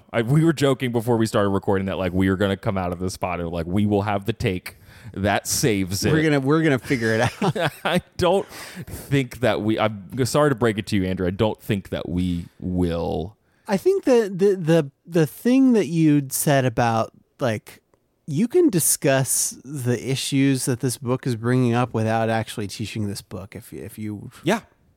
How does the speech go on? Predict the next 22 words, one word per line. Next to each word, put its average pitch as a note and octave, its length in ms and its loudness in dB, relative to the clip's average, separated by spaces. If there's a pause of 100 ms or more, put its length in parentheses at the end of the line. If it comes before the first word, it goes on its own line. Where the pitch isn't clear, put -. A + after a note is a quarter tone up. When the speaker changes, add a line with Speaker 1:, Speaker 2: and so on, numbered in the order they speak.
(260)
Speaker 2:
if - 180 -10
you'd A2 160 -2
rather G#2 420 -2
avoid G2 540 -8
the, G2 320 -6 (120)
<laughs> - 60 -20
like, E3 180 -2
I, D3 240 -2 (100)
I D3+ 100 -4
think D3+ 240 -2
it C3+ 80 0
is, A2+ 460 -2 (1160)
as A#2+ 540 0 (160)
two B2 340 2
adults G#2 400 -4
discussing C#3 480 -2
the C3 80 2
book, C3 320 -4
I A2+ 120 -8
think A#2 300 -4
it G#2+ 100 -2
is G#2 440 -4